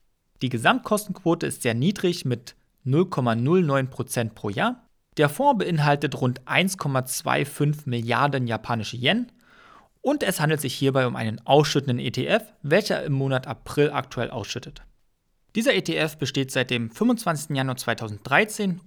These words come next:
und wuchs seitdem mit rund einhundertvierundfünfzig Prozent. Der heutige Abschluss kommt von John Maynard Keynes. Dieser war ein britischer Politiker,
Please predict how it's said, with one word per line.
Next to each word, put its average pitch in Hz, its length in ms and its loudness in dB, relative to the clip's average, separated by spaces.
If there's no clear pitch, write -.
und 240 240 2
wuchs 196 260 2
seitdem 131 560 0
mit 117 220 -6
rund 113 240 -4
einhundertvierundfünfzig 139 1040 -2
Prozent. 110 440 -6
Der 127 100 2
heutige 220 360 2
Abschluss 156 360 -2
kommt 131 240 -4
von 113 220 -4
John 123 320 0
Maynard 120 380 0
Keynes. - 440 -6
Dieser 226 240 2
war 160 80 2
ein 131 220 0
britischer 156 400 -2
Politiker, 196 580 -4